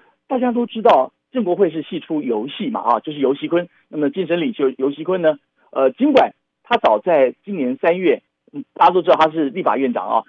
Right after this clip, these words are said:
那么就已经表态他不会续任院长，啊，同时也不会争取下一届的不分区立委。不过他还是被列入第六名哦，可以说是笃定当选的名次上面啊。呃，即便如此呢，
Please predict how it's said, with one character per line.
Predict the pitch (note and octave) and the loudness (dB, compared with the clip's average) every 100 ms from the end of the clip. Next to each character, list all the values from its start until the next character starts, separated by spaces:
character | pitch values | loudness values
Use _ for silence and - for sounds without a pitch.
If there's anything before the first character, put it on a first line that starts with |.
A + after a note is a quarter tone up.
| _ | _
那 | - | -8
么 | D3+ | -6
就 | C#3+ F#3+ | 0 2
已 | |
经 | D#3 | 2
表 | D3+ - | 0 -2
态 | - C#3 | 0 0
他 | D#3 | 0
不 | D3 | -2
会 | D3+ E3 | 0 -2
续 | - | -2
任 | E3 D#3 | -2 0
院 | G3+ G3+ | 2 2
长， | B2 - _ _ | 0 -4 _ _
啊， | - C3+ | 0 2
同 | - A3+ | 2 2
时 | A#3+ | 4
也 | F#3 | 2
不 | A#2+ | 2
会 | D#3+ C#3+ | 0 0
争 | B3+ C#4 | 2 2
取 | C#4 - | 0 -8
下 | - B3+ | -6 -4
一 | C#4 | -4
届 | D4 - | -4 -4
的 | - | -4
不 | D3+ | -6
分 | C#3+ C#3 | -4 -4
区 | C#3 D3 | -4 -6
立 | D3 D#3+ | -4 -4
委。 | A2+ F#2 _ _ _ _ | -4 -6 _ _ _ _
不 | A3 | 0
过 | A#3+ - _ - | 2 2 _ -6
他 | A3+ | -2
还 | E3+ | -2
是 | D3+ | -2
被 | D#3+ D#3 | -2 -2
列 | E3+ C#3 | 2 0
入 | C3+ G#2+ - | 0 -6 -6
第 | F#3+ | -4
六 | D#3 B3+ D#3+ | 2 4 4
名 | A2+ G#2 | 0 -6
哦， | B2 B2+ - _ | 0 0 0 _
可 | A3+ | 0
以 | |
说 | D#3+ D#3+ | 0 0
是 | E3 | -4
笃 | - - | -8 -8
定 | D#3+ C#3 | -4 -2
当 | C#3+ D3+ | 0 0
选 | C#3 | -4
的 | A2 | -6
名 | G#2+ A2 | -6 -8
次 | B2 D3+ | -8 -8
上 | C3+ G#2+ | -6 -8
面 | A2 G2+ | -8 -10
啊。 | - _ _ _ | -14 _ _ _
呃， | D#3+ | 0
即 | D3+ A#3 | 2 2
便 | D4+ | 4
如 | B3 | 4
此 | C#4+ - | 0 -2
呢， | A#2 | -2